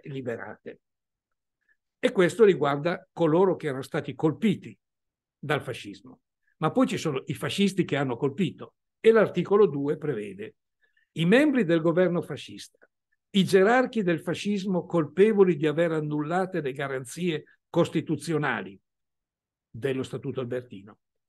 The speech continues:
di aver estinto le libertà popolari, creato il regime fascista, compromesse e tradite le sorti del paese condotto all'attuale catastrofe", è il millenovecentoquarantasei,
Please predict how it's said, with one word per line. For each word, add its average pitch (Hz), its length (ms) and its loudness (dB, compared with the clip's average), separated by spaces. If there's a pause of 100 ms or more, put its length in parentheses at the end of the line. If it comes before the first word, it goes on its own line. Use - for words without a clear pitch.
(580)
di 123 220 0
aver 180 240 8
estinto 220 500 2
le 185 120 4
libertà 170 460 0
popolari, 127 800 -6
creato 185 500 0
il 165 60 4
regime 151 420 -2
fascista, 170 720 -2 (460)
compromesse 190 760 2
e 160 40 0
tradite 170 500 -2
le 135 140 -2
sorti 170 420 0
del 147 200 -2
paese 156 580 2
condotto 143 800 0 (240)
all'attuale 143 880 0
catastrofe", 160 920 -2 (100)
è - 120 -14
il 127 100 -6
millenovecentoquarantasei, 123 2250 -8